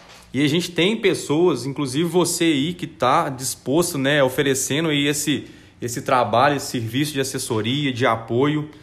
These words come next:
Então, é, mais uma vez aqui, agradecer por essas dicas valiosas. E aí, pessoal,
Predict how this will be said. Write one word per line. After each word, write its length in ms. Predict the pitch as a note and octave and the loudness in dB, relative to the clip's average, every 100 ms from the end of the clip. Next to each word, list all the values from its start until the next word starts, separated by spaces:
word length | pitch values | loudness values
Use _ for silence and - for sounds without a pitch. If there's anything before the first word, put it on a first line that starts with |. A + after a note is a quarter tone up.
| - - - _ - | -20 -20 -20 _ -12
Então, 640 | A#2 A2+ C3+ D#3+ E3 A#2 - | -8 0 2 2 0 -4 -6
é, 160 | - | -6
mais 260 | A#2+ C3 D#3+ | 0 2 4
uma 140 | E3+ | 4
vez 220 | C3+ D3 C#3+ | 2 0 0
aqui, 440 | A#2+ C#3 F3 D#3+ | -2 0 2 2
agradecer 1040 | C#3 C3+ D3 D3+ B2 - E3+ F3 - - | 2 2 2 0 -2 0 0 0 -10 -14
por 140 | - B2 | -4 -2
essas 300 | C#3+ D3 A#2 | 0 -2 -2
dicas 360 | - D3+ A#2+ | -2 -2 -2
valiosas. 960 | A#2 B2 G3 E3 B2+ E3 D#3 - - - - - - - - | 2 4 4 4 6 4 2 -6 -8 -14 -20 -20 -20 -20 -4
E 80 | C#3 | 0
aí, 220 | C3 F3 | 2 2
pessoal, 640 | F3 - C#3 G2 E2+ - | 0 0 2 2 -2 -14